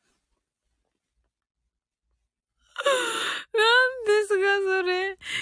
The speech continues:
きみちゃんが、「見えません。残念です。」<laughs> 念残念ですが。見えません。残念ですが。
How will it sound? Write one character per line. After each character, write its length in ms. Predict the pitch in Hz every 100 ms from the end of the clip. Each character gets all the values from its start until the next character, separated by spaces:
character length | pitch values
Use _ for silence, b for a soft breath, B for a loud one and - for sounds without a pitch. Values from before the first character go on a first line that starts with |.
| B
き 180 | - 381
み 120 | 349
ち 60 | 330
ゃ 60 | 277
ん 20 |
が、 100 | 240
「見 200 | 214 330
え 100 | 359
ま 120 | 302
せ 280 | 320 262 240
ん。 120 | 175 -
残 300 | 208 269 269
念 140 | 277
で 120 | 427 -
す。」 140 | -
<laughs> 40 | -
念 4000 | - 508 - - 508 - 571 - 605 _ _ _ 679 640 _ _ _ _ _ _ _ _ _ _ _ _ _ _ _ _ _ _ _ _ _ _ _ _ _ _ _ _ _ _ _ -
残 80 | 587 - - _ 523 480 480 466 494 -
念 180 | 453 427
で 160 | 453 - -
す 180 | 440 381
が。 100 | 349 466 _ _ _ _ - 508 B B B
見 120 | 320 339
え 140 | 269 269
ま 120 | 277
せ 260 | 302 262
ん。 100 | 214 - _ _ B B B -
残 360 | 185 240 269 269
念 200 | 294 277
で 100 | 226
す 140 | -
が。 120 | 190